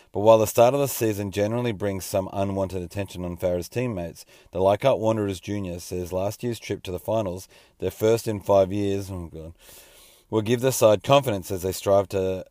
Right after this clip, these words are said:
turn around their current form. "We know we've got it in us, but we can't rely on having the win to win five or six games in a row towards the back end of the year,"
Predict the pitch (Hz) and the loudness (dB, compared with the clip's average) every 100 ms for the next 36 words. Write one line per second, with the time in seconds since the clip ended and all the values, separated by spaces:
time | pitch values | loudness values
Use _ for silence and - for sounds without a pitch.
0 | _ _ - - 110 113 101 92 90 90 | _ _ -12 -2 0 2 2 2 0 -2
1 | - 104 90 - - 95 85 - _ _ | -4 -6 -6 -10 -8 -6 -8 -14 _ _
2 | _ _ _ _ _ _ 131 170 160 131 | _ _ _ _ _ _ 2 4 4 4
3 | 127 113 120 110 98 - - _ _ 101 | 4 2 -2 -2 -2 -6 -14 _ _ -6
4 | 95 - 113 113 117 - 110 104 101 98 | -6 -4 0 2 2 -2 -2 0 4 4
5 | 98 95 85 98 101 104 98 92 101 98 | 2 -4 -4 -2 0 0 -4 -2 -4 -4
6 | 98 98 - - 101 104 98 - 104 104 | -4 -8 -8 -6 -4 -4 -4 2 2 2
7 | 101 98 - 98 95 90 90 98 95 87 | -4 -10 -4 -4 -4 -6 0 2 2 0
8 | 92 92 - 95 92 90 85 90 107 110 | -6 -6 0 0 0 -6 -6 -6 -2 -4